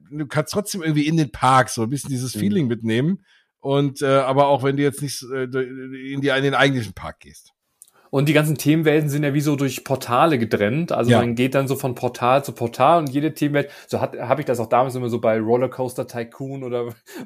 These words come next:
Speaker 1: Genau.
Speaker 2: es da alles Spiele gab,
Speaker 1: <laughs>
Speaker 2: hab ich auch immer so, da gab's den Western-Bereich und da gab's hier den Gruselbereich und
Speaker 1: Genau.
Speaker 2: sowas.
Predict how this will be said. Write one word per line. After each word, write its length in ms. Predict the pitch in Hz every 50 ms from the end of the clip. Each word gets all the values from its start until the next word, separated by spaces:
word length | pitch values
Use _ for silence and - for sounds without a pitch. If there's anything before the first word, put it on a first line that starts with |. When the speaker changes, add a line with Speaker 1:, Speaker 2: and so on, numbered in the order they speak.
| -
Speaker 1:
Genau. 120 | 123 160 165
Speaker 2:
es 60 | 160
da 240 | 143 135 143 - 185
alles 340 | 190 196 190 190 175 190 -
Spiele 240 | - 214 220 185 170
gab, 320 | - 302 302 - 156 - -
Speaker 1:
<laughs> 180 | 180 170 - -
Speaker 2:
hab 80 | 208
ich 100 | 220 208
auch 160 | 190 196 208
immer 100 | 208 196 170
so, 100 | 139 123
da 100 | 120 117
gab's 160 | 110 113 -
den 120 | 139 123 127
Western-Bereich 720 | 131 - - - 139 135 127 131 110 117 117 120 120 123
und 80 | 123 117
da 40 | 120
gab's 200 | 127 123 117 -
hier 120 | 143 135
den 140 | 127 135 127
Gruselbereich 720 | 131 139 151 156 147 147 135 131 135 117 117 120 131 139
und 60 | 139
Speaker 1:
Genau. 140 | 131 139 127
Speaker 2:
sowas. 180 | 127 120 120